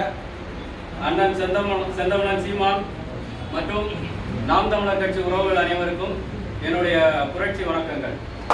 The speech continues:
அதாவது, எந்த ஒரு படையுமே வெல்லணும் அப்படின்னு சொன்னா முதல்ல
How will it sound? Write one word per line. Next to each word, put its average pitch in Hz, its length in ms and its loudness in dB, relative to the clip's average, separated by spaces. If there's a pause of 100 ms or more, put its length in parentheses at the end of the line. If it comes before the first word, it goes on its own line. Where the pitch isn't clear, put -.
(3000)
அதாவது, 214 480 6
எந்த 196 240 2
ஒரு 226 160 2
படையுமே 208 540 0 (120)
வெல்லணும் 226 480 2
அப்படின்னு - 340 0
சொன்னா 170 200 0 (680)
முதல்ல 220 300 2